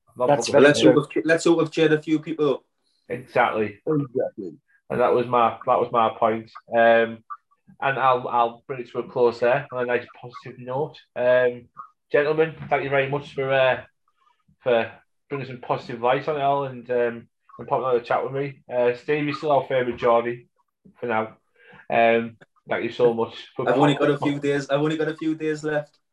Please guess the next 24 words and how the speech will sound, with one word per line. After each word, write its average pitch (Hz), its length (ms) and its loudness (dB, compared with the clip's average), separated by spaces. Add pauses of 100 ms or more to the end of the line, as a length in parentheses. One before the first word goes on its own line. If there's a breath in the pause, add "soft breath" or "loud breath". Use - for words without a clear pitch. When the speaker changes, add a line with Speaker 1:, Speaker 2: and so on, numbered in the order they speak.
Speaker 1:
Yeah, 120 120 2
exactly. 110 600 2
You've 117 120 -16
still 113 180 -4
got, 92 80 -8
you've - 140 -10
got - 160 -4
plenty 107 220 -4
of 104 100 -10
days 110 240 0
left. 104 220 -6
Don't 104 140 0
worry 110 120 0
about 107 520 0
that. 113 200 2
Um, 113 200 -4
thank 117 140 -4
you 117 80 -6
so 127 140 -2
much 117 120 0
for - 60 -20
popping 117 300 -2
on. 113 180 -2 (100)
Uh, 127 340 6